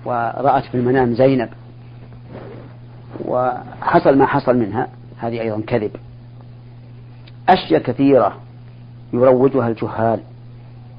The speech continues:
أو الضلال الذين يريدون أن ي-، أن يضلوا الناس. ولذلك أحذر إخواني أن يتلقوا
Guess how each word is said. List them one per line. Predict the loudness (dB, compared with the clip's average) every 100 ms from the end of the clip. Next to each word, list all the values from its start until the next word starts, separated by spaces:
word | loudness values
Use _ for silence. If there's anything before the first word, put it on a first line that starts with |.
| -20 -20 -20 -20 -20 -20 -20 -20 -20 -20 -20 -20 -20 -20 -20 -20 -20 -20 -14 4
أو | 6 6
الضلال | 6 4 6 8 10 8 6
الذين | 6 6 6 6
يريدون | 6 4 4 4
أن | 4 4
ي-، | 0 -2
أن | 0 2
يضلوا | 4 4 4
الناس. | 4 2 0 -8 -20 -20 -20 -20 -20 -20 -20 -20 -20 -20 -20 -20 -20 -20 -20 -2
ولذلك | 0 4 4 4 0
أحذر | 0 4 4 4 0 0
إخواني | -2 2 4 4 0 -6 -14 -20 -20 -20 -20 -20 -20 -20 -20 -20 -20 -20 -20 -20 -20 -20 -2
أن | 2 4
يتلقوا | 4 2 -2 -2 -2 -2